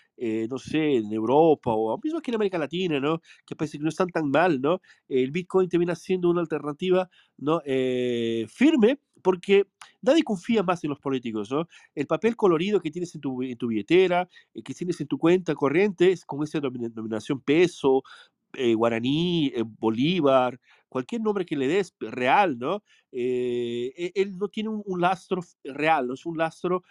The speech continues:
ficticio, ¿no? Entonces eso puede ser cambiado a la voluntad de quien esté administrando el país. Hoy día, por ejemplo, puede estar y-, yendo muy bien, pero de aquí a cuatro años, cinco años, dependiendo de la elección que entre, ¿no?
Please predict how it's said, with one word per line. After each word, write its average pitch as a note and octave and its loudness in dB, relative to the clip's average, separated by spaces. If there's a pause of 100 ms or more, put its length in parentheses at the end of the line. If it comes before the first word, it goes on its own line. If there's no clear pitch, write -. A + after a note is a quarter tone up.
(140)
ficticio, C3 -8
¿no? C3+ -2 (200)
Entonces D3+ -8
eso D#3+ -6
puede F3+ 2
ser G3 -2
cambiado F#3 2 (180)
a C#3 -4
la B2+ -4
voluntad C#3 -2
de D#3+ -8
quien C3 -12
esté F3 -4 (300)
administrando C3+ -2
el A2+ -4
país. G2+ -8
Hoy A2+ -4
día, D#3 2
por C#3+ -6
ejemplo, D3+ -4
puede D#3 -2
estar D3 -2
y-, C#3+ -2
yendo C#3 -4
muy B2 -4
bien, G3+ 4 (340)
pero E3 4
de E3+ 2
aquí G3 -4
a G#3+ -2
cuatro G#3 2
años, G3+ -2
cinco F3 -6
años, F3+ 0
dependiendo E3 -4
de D#3 -2
la C#3 -4
elección C3 -6
que D3+ -2
entre, D3+ -4
¿no? F#3 -2